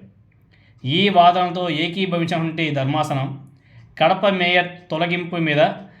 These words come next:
స్టే విధిస్తూ ఉత్తర్వులు కూడా జారీ చేసింది. న్యాయ వ్యవస్థ మీద పూర్తి నమ్మకం ఉంది, ఎప్పటికైనా న్యాయమే గెలుస్తుందని చెప్పేసి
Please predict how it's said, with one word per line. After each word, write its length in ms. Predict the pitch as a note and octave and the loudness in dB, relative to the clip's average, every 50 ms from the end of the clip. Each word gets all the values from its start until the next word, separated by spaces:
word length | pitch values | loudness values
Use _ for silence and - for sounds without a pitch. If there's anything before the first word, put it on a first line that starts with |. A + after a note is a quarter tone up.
| - - | -20 -20
స్టే 300 | - - - F3+ F#3+ G3+ | -14 -6 -2 0 0 0
విధిస్తూ 640 | G3 F#3+ F3 E3+ E3 - - G3 F3+ D3 D3 D#3 - - - - _ - | 0 -2 -4 -4 -6 -4 -4 -4 -2 -4 -4 -6 -10 -16 -20 -20 _ -12
ఉత్తర్వులు 340 | D#3 E3+ E3+ - G#3 G3 F#3 | -10 -4 -2 0 0 0 0
కూడా 160 | E3 F3+ F#3+ | 0 0 2
జారీ 340 | E3+ E3 D#3+ D#3+ E3 E3 D#3 | 2 2 2 2 2 0 0
చేసింది. 340 | D3 C#3+ A#2+ C3+ - - - - - _ _ _ _ _ _ _ _ _ _ _ _ _ _ _ _ _ _ _ _ _ _ _ _ _ _ _ _ _ _ _ _ _ - | -2 -2 -4 -6 -10 -12 -16 -20 -20 _ _ _ _ _ _ _ _ _ _ _ _ _ _ _ _ _ _ _ _ _ _ _ _ _ _ _ _ _ _ _ _ _ -4
న్యాయ 380 | C#3+ D3 D#3+ F3 G3+ A3+ A#3 | 0 4 6 6 6 6 4
వ్యవస్థ 320 | A3+ A3 G#3+ G#3+ G3+ - A3+ | 4 2 2 0 0 -4 -6
మీద 180 | G#3 G3+ G3+ | -4 -2 0
పూర్తి 520 | G3+ G#3 G#3 G3 G3+ G3 G3+ G3 - G#3 G3+ | 0 0 0 -2 -4 -6 -8 -6 -6 -4 -2
నమ్మకం 440 | G3 F#3 F3+ F#3+ F#3+ F#3+ G3+ F#3+ F#3 | -2 -2 -2 -2 -2 -2 -4 -4 -4
ఉంది, 240 | F#3 F3 F3 F#3+ | -4 -4 -2 0
ఎప్పటికైనా 600 | G3 F#3 E3+ - - F#3+ F#3 F3+ F#3 F3+ F3+ F3+ | 0 0 0 -2 -2 -2 -2 0 0 0 2 0
న్యాయమే 400 | F3 E3+ E3 E3 E3+ F3 F3+ F3 | 0 2 2 2 2 0 -2 -2
గెలుస్తుందని 420 | E3+ D#3+ D#3+ D#3 C3+ C#3+ E3 D#3+ D#3+ | -2 -4 -6 -6 -6 -6 -6 -6 -4
చెప్పేసి 540 | D#3 D#3 E3 D#3+ D#3+ E3+ C#3+ D3 C#3+ - | -4 -4 -4 -4 -2 -2 -4 -4 -6 -10